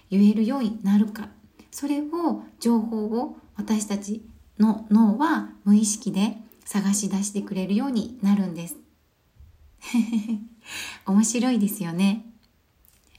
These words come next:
今日の内容はいかがでしたでしょうか？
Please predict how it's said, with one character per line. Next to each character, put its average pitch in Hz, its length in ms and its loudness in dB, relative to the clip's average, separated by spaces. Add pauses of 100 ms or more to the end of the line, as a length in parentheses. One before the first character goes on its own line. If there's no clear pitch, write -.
(720)
今 247 100 2
日 233 60 4
の 202 100 8
内 180 260 -4
容 180 140 -6
は 185 200 -6 (120)
い 196 100 -10
か 226 160 -2
が 254 140 0
で 196 100 0
し 190 60 -6
た 185 140 -4
で 180 100 -4
し 202 140 -4
ょ 196 40 0
う - 40 -6
か？ - 240 -10